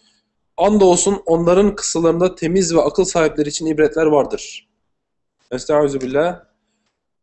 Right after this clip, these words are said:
Euzu billah. "Laqad kana fi qasas mi, fi qasasihim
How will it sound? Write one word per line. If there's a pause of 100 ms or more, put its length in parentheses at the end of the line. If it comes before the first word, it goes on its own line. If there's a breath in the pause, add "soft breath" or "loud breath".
(120)
Euzu
billah. (460)
"Laqad
kana
fi
qasas (100)
mi, (500)
fi (300)
qasasihim